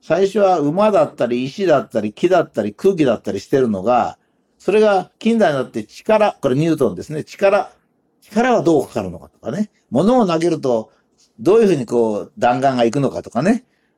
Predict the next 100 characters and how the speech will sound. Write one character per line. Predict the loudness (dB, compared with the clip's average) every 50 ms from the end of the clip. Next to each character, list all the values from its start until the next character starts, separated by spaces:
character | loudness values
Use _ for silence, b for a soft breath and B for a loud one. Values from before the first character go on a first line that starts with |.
| _
そ | _ -4 -4
れ | -4 -2
か | 0 0 2
ら | 2 2 2
真 | 0 -4 -4 0 0 0 0 -2 -6 _ _ -6
空 | -4 -2 -2
っ | -2 -2
て | -4 -4
い | -2
う | -2
の | -2
は | -2 -4
力 | -6 -8 -6 -2 0 0 2
が | 2 0
あ | 0
る | 0 -2
ん | -2
だ | -4 -6
と。 | -6 -10
真 | -12 -12 -10 -8
空 | -6 -6
の | -6 -6
力 | -4 -2 -2 -2 -2
で | -4 -10
す | -12 -8 -4
ね。 | 0 2 2 2 0 _ _ _ _ _ _ _
か | -2 0
ら | 0 0
同 | 0 -2 -4
じ | -4
く | -4 -4
蒸 | 0 2 2 2 2 0
気 | -4 -6 -6 -4 -4 -2
も | -2 0 -2 -2
加 | -2 0 0 0 0
圧 | 0 -2 -6
す | -8 -8
る | -8 -6
と | -4 0 0 0 0 0 -4
力 | -6 -10 -8 -6 -6 -2
が | -2 -2 -2
あ |
る | -2 -4
ん | -8 -16
だ。 | -20 _ _ _ _ _ _ _
そ | _ -6
れ | -2
か | 0 0
ら | 2 2 0 0 0
電 | 0 0 0 0 -2
気 | -4 -2 0
が | 2 2 2 0
十 | 0 -2 -4 -2
九 | -2 -4
世 | -2 0 0 0 0
紀 | 0 -2
に | -2 -2 -4
発 | -8 -10 -16 _ _ _
見 | -4 -2 -2 0
さ | 0 0
れ | 0 0
ま | -2 -4
す | -6 -6
ね。 | -10 -10 -10 -10
そ | -14 -18
う | -20 _ _ _ _ _ _ _ _ _
す | -16 -4
る | 0 2
と、 | 2 4 2 0 -2 b b b b b _
電 | -4 -2 -2 -2 0
灯 | 2 2 4
が | 4 2 0
つ | 0 -4
く | -16 _
と | -6 -6 -4
か | -4 -4
ね、 | -4 -4 -2
モ | 0 0 0 2
ー |
タ | 2 2 2 2
ー |
が | 4 4 2
動 | 2 0 -4 -4
く | -6
と | -8 -8 -6
か | -4 -4
ね、 | -4 -4 -2 -2
そ | 0
う | 0
い | 2
う |
の | 2 0
分 | 0 -2
か | -2
る | -2 -2
わ | -2
け | -4 -8
で | -12
す | -10 -8
ね。 | -6 -4 -4 -6 -6